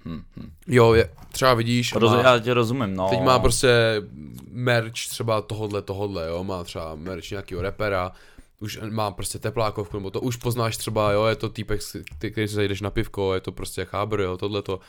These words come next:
Speaker 2: Máš někdo zase ustrojený v obleku, asi nějaká jako to.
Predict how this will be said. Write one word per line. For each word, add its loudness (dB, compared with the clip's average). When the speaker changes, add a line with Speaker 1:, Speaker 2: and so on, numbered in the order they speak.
Speaker 2:
Máš -4
někdo -4
zase -6
ustrojený -6
v -16
obleku, -4
asi -10
nějaká -4
jako -12
to. -4